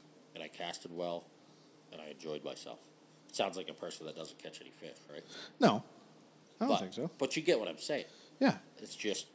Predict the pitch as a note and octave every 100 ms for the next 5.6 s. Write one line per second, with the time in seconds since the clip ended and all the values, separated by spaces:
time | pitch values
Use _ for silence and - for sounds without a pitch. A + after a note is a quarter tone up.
0 | - F#2 F#2+ F#2 D#2 - E2+ D#2+ G2 G#2
1 | A2+ A2+ A#2 - - - - - - -
2 | - - - - - G#2 G#2 F#2+ F#2+ G2
3 | G2+ G#2+ G2 - E2 - D2+ - - F#2
4 | G2 G2 G2 - - - - - G#2 F2
5 | E2+ D#2+ F#2+ F#2+ F#2